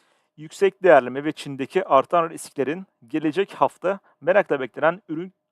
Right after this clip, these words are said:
lansmanlarının parlaklığını yitirmesi nedeniyle Apple hisselerinin yılın ikinci yarısında daha iyi bir performans göstermesi pek mümkün görünmüyor.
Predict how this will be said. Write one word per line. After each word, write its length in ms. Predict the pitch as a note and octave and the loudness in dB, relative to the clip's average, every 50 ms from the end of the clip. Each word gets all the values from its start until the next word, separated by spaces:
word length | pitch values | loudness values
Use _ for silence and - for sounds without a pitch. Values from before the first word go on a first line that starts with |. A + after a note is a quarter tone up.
| _ D3+ | _ 0
lansmanlarının 680 | C#3+ C#3+ C#3 - - C#3 C3+ B2+ B2 C3+ D3 E3+ E3+ | 0 0 0 0 -8 -10 -8 -6 -6 -8 -8 -10 -8
parlaklığını 640 | - - C3+ C3 C3 B2+ - _ D3 D3 D#3 E3 | 0 2 2 2 2 0 -2 _ -6 -8 -6 -6
yitirmesi 500 | D#3 C#3 B2+ - C3 C3+ C3 - - F#3 | -10 -12 -12 -12 -12 -14 -14 -12 -6 -6
nedeniyle 500 | D#3+ C3+ C3+ D#3 F#3 F#3 D3 E3+ G3 G3+ - _ _ _ _ _ _ - | -6 -4 -4 -6 -6 -2 0 -2 -2 -2 -8 _ _ _ _ _ _ -6
Apple 260 | G3 - D#3+ C3+ A#2+ | -4 -4 -4 -8 -8
hisselerinin 600 | D3 F3 - - F3 D#3+ D#3 D3 D3 E3 F3+ F3 E3+ _ | -10 -12 -6 -4 -4 -4 -4 -6 -6 -10 -10 -10 -12 _
yılın 380 | _ - G3+ F#3+ - D3+ D#3+ - _ | _ -6 -4 -4 -4 -4 -8 -10 _
ikinci 460 | E3 - - E3 D#3 D3 B2+ D3 F#3 | -20 -18 -14 -12 -12 -12 -12 -12 -8
yarısında 680 | F3+ D#3 C#3+ C3 - - - B2+ B2 A2+ D3 F#3 G3+ G3 _ _ _ _ _ C#3+ | -6 -4 -4 -4 -6 -12 -16 -18 -10 -2 -2 -2 -2 -2 _ _ _ _ _ -4
daha 240 | D#3+ F#3+ F#3+ E3 | 2 4 4 4
iyi 140 | C3+ B2 A2 | 4 2 -4
bir 80 | A#2 A2+ | -10 -8
performans 600 | - E3 E3 D3+ D#3+ C#3+ C3 C3 B2+ A#2 G2+ _ | -2 -2 -2 -2 -4 -10 -10 -8 -8 -10 -10 _
göstermesi 720 | D3+ E3 D#3+ - _ E3 D3+ D3 C#3+ C3 - - G3+ G3+ - _ _ _ _ _ _ _ | -10 -10 -10 -4 _ -2 -2 -2 -4 -10 -10 -10 -10 -12 -12 _ _ _ _ _ _ _
pek 200 | G#3 F#3+ - - | 0 0 2 -2
mümkün 420 | C#3 B2+ A#2+ - G3 G#3+ G#3 F#3+ _ | -8 -10 -10 -10 -12 -12 -12 -14 _
görünmüyor. 480 | C3+ D3 D#3+ E3 D3 C3+ A#2+ A#2 A2+ | -6 -6 -6 -4 -6 -8 -10 -12 -12